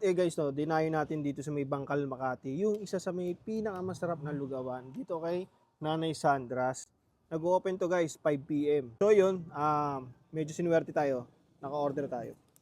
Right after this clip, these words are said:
So, ito din yung pinakamasarap na lugaw dito, eh. Tikman natin. Yung plain lang na lugaw. In-order ko. Tapos,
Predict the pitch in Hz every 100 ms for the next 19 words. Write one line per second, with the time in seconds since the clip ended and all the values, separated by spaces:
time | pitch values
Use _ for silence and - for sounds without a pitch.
0 | _ _ _ _ - 175 175 185 185 175
1 | 175 170 170 156 156 151 147 135 131 131
2 | 113 - - - _ - - _ - 170
3 | 165 220 190 190 180 - 208 214 214 208
4 | 196 175 151 131 135 160 156 151 185 165
5 | 151